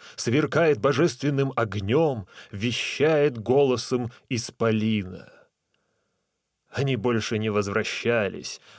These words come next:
но разве не может быть, что им почудилось, будто они предстали перед каким-нибудь рыбьим божеством?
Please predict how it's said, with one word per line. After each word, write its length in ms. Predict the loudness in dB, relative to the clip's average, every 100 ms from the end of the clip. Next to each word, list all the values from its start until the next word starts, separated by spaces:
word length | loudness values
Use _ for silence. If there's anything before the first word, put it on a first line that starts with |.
| -4
но 180 | 2 4
разве 340 | 4 2 0
не 120 | 0
может 400 | 4 4 4 0
быть, 420 | -2 -2 -2 -4 -8
что 260 | -6 0
им 240 | 2 2 -2 -2
почудилось, 840 | -2 -2 0 2 2 4 2 0 -10 -8
будто 340 | -2 0 2 2
они 240 | 4 0
предстали 600 | 2 -2 -2 0 2 2
перед 260 | 2 -2 0
каким-нибудь 640 | -2 0 0 2 0 -2 -4
рыбьим 560 | -4 2 2 2 0 2
божеством? 840 | 2 2 0 -6 -4 -2 -2 -6